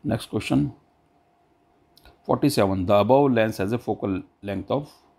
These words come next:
ten centimeter, the object of height two millimeter is placed at a distance of five centimeter from the pole, find the height of the image। तो इसमें आप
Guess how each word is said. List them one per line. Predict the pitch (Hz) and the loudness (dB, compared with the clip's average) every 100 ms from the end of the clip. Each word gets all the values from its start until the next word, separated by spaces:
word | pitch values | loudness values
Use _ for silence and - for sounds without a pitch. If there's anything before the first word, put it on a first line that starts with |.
| _ _ _ _ _ _ _ | _ _ _ _ _ _ _
ten | 113 104 | -2 0
centimeter, | 90 82 85 87 85 85 | -2 -4 -6 -6 -6 -4
the | - | -2
object | - 117 147 - 123 | -4 0 -2 -2 -4
of | - | 0
height | 98 - 123 | -2 -2 -2
two | 143 143 | 0 0
millimeter | 101 92 95 98 | 0 -2 -4 -4
is | 90 - | -6 -4
placed | 98 101 113 - | 0 0 -2 -6
at | 92 - | -8 -6
a | 101 | -6
distance | 90 - 87 127 | -6 -6 -4 -6
of | - | -4
five | 90 85 - - | -4 -4 -10 -10
centimeter | 101 92 90 87 131 - | -8 -8 -6 -4 -4 -4
from | 95 95 | -6 -4
the | - - | -6 -6
pole, | 92 - - - _ _ _ _ | -6 -6 -10 -20 _ _ _ _
find | 127 135 127 | 2 4 2
the | 120 | 0
height | 104 107 - | -2 0 -4
of | 113 - | -4 -4
the | 175 - 95 | -6 -10 -12
image। | - - - - _ _ _ _ _ 175 | -12 -12 -16 -20 _ _ _ _ _ -2
तो | |
इसमें | 143 143 | 0 4
आप | 135 139 | 4 2